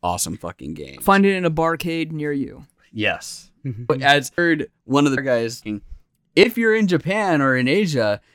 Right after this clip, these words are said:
Speaker 1: and you know somebody that owns a bar or an arcade that wants to have it, hit them up,
Speaker 2: <laughs>
Speaker 1: 'cause they wanna, they wanna put cabs in bars in Japan and, like, other parts of Asia. So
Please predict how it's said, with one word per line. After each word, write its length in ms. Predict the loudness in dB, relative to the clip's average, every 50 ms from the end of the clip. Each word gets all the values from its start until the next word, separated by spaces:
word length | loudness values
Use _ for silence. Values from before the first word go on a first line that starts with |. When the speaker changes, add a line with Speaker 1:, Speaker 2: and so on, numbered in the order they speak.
| _ _ 0
Speaker 1:
and 180 | 2 2 6
you 120 | 6 6 6
know 180 | 6 4 4
somebody 360 | 2 2 -2 0 0 2 0 2
that 240 | 0 0 -2 0
owns 280 | 0 2 2 2 2 2
a 60 | 0
bar 280 | 0 2 2 4 4 4
or 220 | 4 2 2 2
an 60 | 2
arcade 440 | 2 0 0 0 0 0 0 0 0
that 120 | -2 -6 -4
wants 280 | -2 -2 -2 -2 -4
to 100 | -6 -4
have 260 | 0 2 2 2 2
it, 200 | -2 -6 -8 -10 _ _ _ _ _ _ _ _
hit 380 | _ 0 6 6 6 6 6 _ _
them 300 | 0 0 2 2 2 2
up, 280 | 0 0 0 -4 -8 _ -2
Speaker 2:
<laughs> 60 | 2
Speaker 1:
'cause 300 | 2 4 4 2 0 0
they 80 | 0
wanna, 400 | 0 2 2 2 4 2 0 -2 -4 -8
they 160 | -2 0 0
wanna 280 | 0 0 0 -2 -2 -4
put 260 | -4 -6 -6 -6 _
cabs 680 | -8 -2 0 0 2 0 -2 -4 -6 -10 -14 -16 -20 _ _ _ _ _ _ _ _ -2
in 260 | 0 2 2 2 2
bars 460 | 2 2 4 4 2 0 -2 -6 -8
in 260 | -14 -12 -10 -10 -10 -10
Japan 480 | -10 -12 -10 -10 -10 -10 -12 -14 -16
and, 420 | -18 -18 -16 -16 -14 -12 -12 -14 -14 _ _ _
like, 220 | -10 -10 -10 -8 -8
other 160 | -8 -8 -8
parts 260 | -10 -12 -12 -12 -14
of 80 | -18 -18
Asia. 400 | -18 -18 -18 -18 -20 -20 -20 -20 _ _ _ _ _ _
So 300 | -8 -6 -6 -6 -6